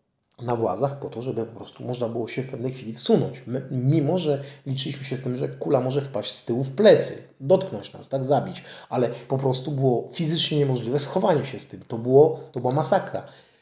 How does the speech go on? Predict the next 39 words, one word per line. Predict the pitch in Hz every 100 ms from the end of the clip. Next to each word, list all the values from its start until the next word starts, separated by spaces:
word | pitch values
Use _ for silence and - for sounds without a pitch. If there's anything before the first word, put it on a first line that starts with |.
| _ _
Kompletne | 185 180 185 196 - 139
takie | 135 139
coś, | - 117 131 - - -
takie, | - -
takie, | - - 156 - -
takie, | - - 90 - _ _ _ _ _ _
taka | - -
zbroja, | 127 147 170 170 131 117
jakby | 113 117
to | 113
można | 117 113 113
powiedzieć | - 113 107
w |
cudzysłowie, | 117 107 104 107 180
ważyła | 120 123 135
ze | 135
trzydzieści | - 107 - - -
kilo. | 226 - - - _ _ _ _ _ _ _ _ _ _
To | - 101
proszę | - 123
sobie | - 107
teraz | 98 101
wyobrazić | 123 131 - 104
tak. | - -
<laughs> | - - - 554 554 - _ - - _ _ _
Także | - 110 107
później | - 139 135
podczas | 135 139 - 127
właśnie | 131 - 120
tych | 117 -
nowych | 135 135
konfliktów | 131 120 - 110 - - - - -
armia | 117 123 127
francuska | - 127 135 -
zaczęła | 127 120 - 131 113
reagować | 113 113 123 120 113
zupełnie | 113 117 123 123
inaczej. | 110 101 -
Zaczęli | 95 101 - 110 113